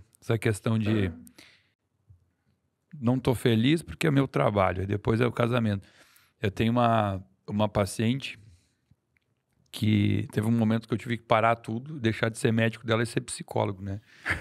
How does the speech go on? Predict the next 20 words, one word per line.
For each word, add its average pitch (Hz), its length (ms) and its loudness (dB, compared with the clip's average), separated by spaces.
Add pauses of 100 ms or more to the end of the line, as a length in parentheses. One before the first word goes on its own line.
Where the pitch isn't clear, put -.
(300)
A 110 160 2
Cris. 107 300 2
Eu 101 60 -2
falei 123 240 2
assim, 123 240 -4
Cris, 135 240 -8
olha 135 160 -4
só. 98 340 0 (1300)
Vamos 127 160 0
ver 156 80 4
o 147 40 4
seguinte, 104 720 -2
é... 110 680 2 (540)
eu 110 80 2
te - 120 0
atendo 143 280 0
há 127 40 0
tanto - 300 -2
tempo 135 340 0 (1400)
e 120 480 4